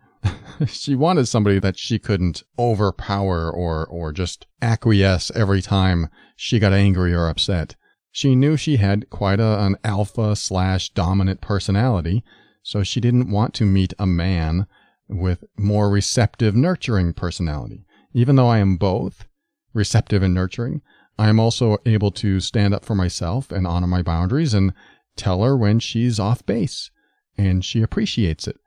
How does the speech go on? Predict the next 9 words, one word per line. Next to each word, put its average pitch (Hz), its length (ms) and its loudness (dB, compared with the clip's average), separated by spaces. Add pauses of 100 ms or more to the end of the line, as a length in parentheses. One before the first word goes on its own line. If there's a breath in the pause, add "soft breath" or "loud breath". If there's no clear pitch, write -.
(400)
She 95 240 -2
doesn't 90 380 -2
like 85 300 -2
it - 80 0
when 87 120 0
it's - 140 -8
happening, 117 480 -2 (960 loud breath)
<laughs> - 1040 -6
but 110 240 0